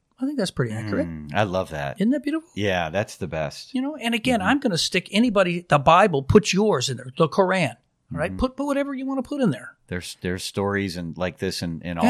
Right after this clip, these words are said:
Speaker 2: of
Speaker 1: Yeah,
Speaker 2: it.
Speaker 1: I think
Speaker 2: Mm-hmm.
Speaker 1: that would be an incredible compendium
Speaker 2: Mm-hmm.
Speaker 1: of, however, you know, it, it, but it's to help us to know, uh, God better, right?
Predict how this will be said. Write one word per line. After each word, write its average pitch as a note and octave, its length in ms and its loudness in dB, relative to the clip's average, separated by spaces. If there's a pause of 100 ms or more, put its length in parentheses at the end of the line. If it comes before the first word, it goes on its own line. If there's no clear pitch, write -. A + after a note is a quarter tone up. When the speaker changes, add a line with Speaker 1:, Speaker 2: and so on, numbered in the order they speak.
(140)
Speaker 2:
of E3 60 -2
Speaker 1:
Yeah, - 60 -4
Speaker 2:
it. - 120 -10
Speaker 1:
I F3+ 120 6
think - 340 2
Speaker 2:
Mm-hmm. D#3+ 120 -6
Speaker 1:
that G3 260 6
would E3 140 6
be E3+ 160 -2
an D#3 100 4
incredible C#3+ 540 2
compendium B2 560 2 (140)
Speaker 2:
Mm-hmm. F#2+ 380 -8 (140)
Speaker 1:
of, D#3 280 0 (500)
however, C#3 560 -2
you D#3+ 100 -6
know, F3+ 140 -6
it, G3 200 -8
it, - 240 -10
but F3+ 140 2
it's F3 140 -4
to F3+ 80 0
help F#3+ 300 -2
us - 160 -2
to - 100 0
know, D3+ 540 0 (100)
uh, E3 60 -6 (340)
God C4 360 4
better, - 300 -8
right? F3+ 300 -2